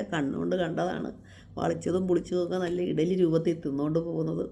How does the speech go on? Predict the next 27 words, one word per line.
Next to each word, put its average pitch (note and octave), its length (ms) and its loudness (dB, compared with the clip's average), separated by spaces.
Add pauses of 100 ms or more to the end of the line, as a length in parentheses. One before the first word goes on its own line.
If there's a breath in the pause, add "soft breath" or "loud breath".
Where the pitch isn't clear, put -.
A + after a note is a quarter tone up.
(100)
പൂച്ച E3+ 320 0
നക്കിയ E3+ 440 2
എണ്ണയിൽ D3+ 360 2
മീൻ D#3 300 2
വറുത്തതൊക്കെ E3 540 2
നല്ല E3+ 380 2
രുചിയോടെ F3+ 600 10
തിന്നുന്നത്. F3+ 520 8 (1300 loud breath)
ഞാൻ, F3+ 240 8 (680)
ഞാൻ D3+ 360 0
ഇടയ്ക്കിടയ്ക്ക് A3 480 4
അമ്മയുടെ G3+ 220 4
അടുത്തോട്ട് G#3 260 2
ചെല്ലത്തോളെ. D#3 440 4 (840 soft breath)
ഞാൻ F#3 400 6 (120)
ചെല്ലുമ്പോൾ G3+ 800 8
തന്നെ G3+ 200 6
അമ്മയ്ക്ക് E3+ 300 4
ഒരു F3 120 6
വെപ്രാളമാണ്. D#3+ 720 0 (100)
അമ്മയ്ക്ക്, D3 380 -2 (100)
അച്ഛനാണ് F#3 500 -6
കൂടുതൽ C#3+ 240 0
വെപ്രാളം. G#2+ 440 -2 (880 loud breath)
ആ, C#3+ 60 -6 (320)
അമ്മ D3 300 0
നല്ലതായിരുന്നു, E3 760 4